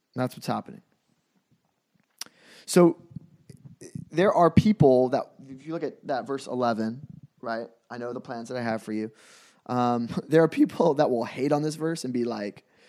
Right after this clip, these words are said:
"Oh, you like Jeremiah twenty-nine eleven, huh? Well, that verse doesn't apply to you unless you are in Babylon, sucker." So stop being so biblically illiterate. And, uh, those people do exist.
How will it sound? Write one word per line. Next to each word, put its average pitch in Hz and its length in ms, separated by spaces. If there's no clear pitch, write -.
"Oh, 170 100
you 180 140
like 175 220
Jeremiah 170 360
twenty-nine 165 400
eleven, 160 360
huh? 127 320
Well, 151 140
that 160 160
verse 165 200
doesn't 160 200
apply 160 360
to 156 60
you 120 260
unless 127 340
you 135 120
are 120 100
in 113 80
Babylon, 117 580
sucker." 113 520
So 131 300
stop 151 400
being 143 360
so 143 240
biblically 143 500
illiterate. 120 440
And, 127 380
uh, 113 240
those 139 160
people 147 600
do 135 180
exist. 117 580